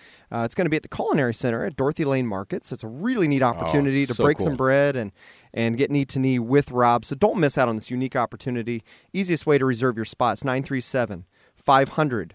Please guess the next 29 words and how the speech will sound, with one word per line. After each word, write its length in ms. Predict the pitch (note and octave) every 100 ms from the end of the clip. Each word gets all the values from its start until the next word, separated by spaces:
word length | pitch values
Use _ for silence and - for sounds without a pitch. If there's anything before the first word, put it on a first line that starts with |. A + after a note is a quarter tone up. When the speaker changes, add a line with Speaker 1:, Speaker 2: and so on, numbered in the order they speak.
| -
Speaker 1:
fifty-one 540 | D3+ - C#3+ C3 B2+
thirty-five. 600 | A#2+ A#2+ A2 - F#2+ F2
Again, 240 | G2 G2 F2+
five 440 | - C#3 D3 D3
zero 300 | C3+ D3 C#3
zero, 320 | B2+ C#3 C#3
fifty-one 960 | D3 B2+ - B2+ C#3+ - - G2+ F2+ A2+ _ -
thirty-five. 520 | A2+ B2 D#3 C#4 G2+
Speaker 2:
And 80 | A#2
you 60 |
don't 60 | A#2+
wanna 120 | F#2+
miss 200 | F#2+ G2+
that 140 | G2 E2
event 320 | D2 E2+ D#2
because 240 | F2 F#2
I'm 60 | G#2
gonna 120 | F2+
talk 160 | - E2+
about 180 | D#2 -
tax 380 | C3 C3 -
reform, 460 | C#3 - B2 A#2+ G#2+
the 80 | F#2+
number 240 | A2 G#2+
one 180 | G2 F2+
benefit 420 | E2+ C#3 D3+ D3
under 160 | C3+ A#2
tax 380 | - B2 - -
reform, 460 | - A2 G#2 G#2